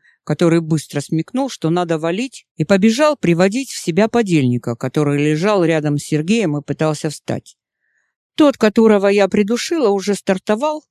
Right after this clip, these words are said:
и скрылся за поворотом. Я подошла к Сергею, он прерывисто дышал, но был в сознании. "Дядь Сереж, где болит? Говорить можете?"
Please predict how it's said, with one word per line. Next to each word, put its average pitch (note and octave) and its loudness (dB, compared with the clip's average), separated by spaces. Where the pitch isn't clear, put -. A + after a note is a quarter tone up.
и G#3 0
скрылся D4 -6
за G#3+ -4
поворотом. F#3+ -4
Я G3+ 2
подошла G3 0
к - -8
Сергею, F#3+ 0
он F#3+ -2
прерывисто F3+ -2
дышал, F3+ -2
но D#3 -2
был F3 -4
в F3 -10
сознании. D3+ -6
"Дядь G3+ -2
Сереж, F#3+ -2
где E3 -2
болит? G3 0
Говорить G3+ 0
можете?" F#3 0